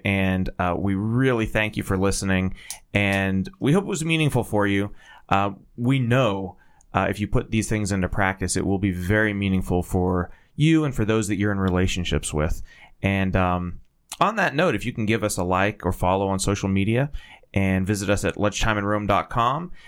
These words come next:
and take our relational needs questionnaire, that would be amazing as well. And for now, we thank you for joining us at the table for Lunchtime in Rome.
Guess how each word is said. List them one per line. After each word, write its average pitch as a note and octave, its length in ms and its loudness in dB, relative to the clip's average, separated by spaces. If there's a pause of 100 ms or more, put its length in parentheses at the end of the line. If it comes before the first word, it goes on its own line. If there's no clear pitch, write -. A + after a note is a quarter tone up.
(240)
and G2+ 200 0
take A#2+ 360 0
our G#2+ 100 4
relational G#2 560 0
needs G#2+ 220 -2
questionnaire, G2+ 840 0 (240)
that G#2+ 240 2
would G2+ 140 -4
be G#2 80 2
amazing F#2+ 640 0
as F#2+ 280 2
well. D3+ 440 -2 (320)
And F#2+ 220 0
for G2+ 80 -2
now, B2 260 0
we D#3 120 -2
thank A#2 280 0
you C#3 60 -2
for C#3+ 140 -2
joining D3+ 280 0
us D#3 120 0
at D#3 80 -2
the D#3 80 0
table F3+ 340 0
for - 160 -2
Lunchtime A2+ 500 0
in D3+ 100 0
Rome. F#2+ 380 0